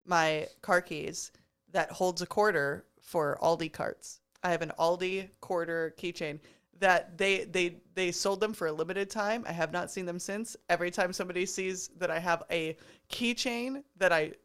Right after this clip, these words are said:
that literally just holds a quarter, it says Aldi on it, mine's shaped like an ice cream cone. People ask me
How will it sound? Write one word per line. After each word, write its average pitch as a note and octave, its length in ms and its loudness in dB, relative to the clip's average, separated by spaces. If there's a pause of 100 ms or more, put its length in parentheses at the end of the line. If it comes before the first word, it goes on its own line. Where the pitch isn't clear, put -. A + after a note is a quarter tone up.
that F3 180 2
literally A#3 500 4
just G#3 280 -2
holds A3 280 2
a G#3+ 80 2
quarter, A#3+ 580 -2 (580)
it - 60 -20
says G3 280 2
Aldi G3+ 320 6
on A3+ 80 2
it, G#3 80 -2
mine's E3+ 200 0
shaped F#3 220 -4
like E3+ 140 -2
an D#3+ 40 -6
ice D#3+ 160 -4
cream G#3+ 200 -6
cone. B3 340 -6 (640)
People G3 220 0
ask F#3 320 4
me F#3 360 0